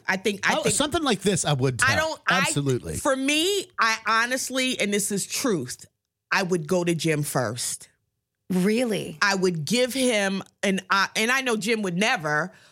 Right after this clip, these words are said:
Speaker 1: but I
Speaker 2: How
Speaker 1: would
Speaker 2: was he
Speaker 1: have
Speaker 2: gonna
Speaker 1: to
Speaker 2: say? I can't control what some crazy
Speaker 1: No, no,
Speaker 2: woman
Speaker 1: no, no,
Speaker 2: puts
Speaker 1: no.
Speaker 2: on a Facebook group.
Speaker 1: I understand that, but I would just want him to know, "Look, dude, this is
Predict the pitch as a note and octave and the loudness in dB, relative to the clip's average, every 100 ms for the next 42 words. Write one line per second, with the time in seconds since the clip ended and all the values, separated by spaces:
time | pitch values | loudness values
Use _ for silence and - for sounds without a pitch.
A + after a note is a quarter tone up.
0 | - - G#3 - G#3+ D4+ D#4+ G#3+ A#3+ B3+ | -8 -2 -2 2 2 4 2 2 0 0
1 | D#4 C4 D#4+ D4+ G#3+ - D4 C4+ F3+ - | 0 0 2 2 0 0 -2 0 0 2
2 | G3+ E3 D#3 F3 D3 E3+ D#3+ C#3 C#3+ D#3+ | 2 2 2 0 0 2 2 2 2 2
3 | D#3 G4 F3+ F4+ D3+ C3+ D3 C#3+ - D3 | 2 2 2 2 2 0 0 0 0 -2
4 | A2+ C3 F#3+ C4+ C#4+ - D#4+ F4+ E4 - | 2 2 2 -2 -4 -2 0 0 -2 -4
5 | F#4+ F#4 D#4 A3 G3 C4+ C4 B3+ C4+ C4+ | 0 0 0 0 0 0 0 0 0 -2
6 | G3 C4 - G#3+ B3+ A#3 C4+ E4+ C4 B3 | -2 -2 0 0 0 0 0 0 0 -2
7 | B3 C4+ A3+ A3+ D#3+ A3+ A3 E3+ E4+ - | 0 0 0 -2 0 0 0 2 0 0
8 | A#3+ | -2